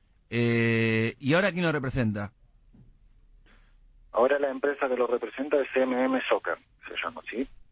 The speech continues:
Speaker 1: M M Soccer. Bueno, ¿y, y por qué el cambio y cómo se da esta situación?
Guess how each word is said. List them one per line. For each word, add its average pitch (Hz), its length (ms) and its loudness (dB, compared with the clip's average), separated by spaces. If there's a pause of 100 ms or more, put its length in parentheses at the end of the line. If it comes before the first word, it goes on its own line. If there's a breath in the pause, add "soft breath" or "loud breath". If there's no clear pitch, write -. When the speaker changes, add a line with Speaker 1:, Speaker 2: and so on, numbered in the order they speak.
(120)
Speaker 1:
M 123 280 0
M 123 160 2
Soccer. - 320 -16 (280)
Bueno, 117 460 0 (140)
¿y, 156 420 -2
y 151 120 -6
por 190 240 -4
qué 233 100 -2
el 214 180 0
cambio 220 380 4
y 170 80 2
cómo 175 260 -2
se 143 140 0
da 127 60 2
esta 117 120 -6
situación? 104 460 -8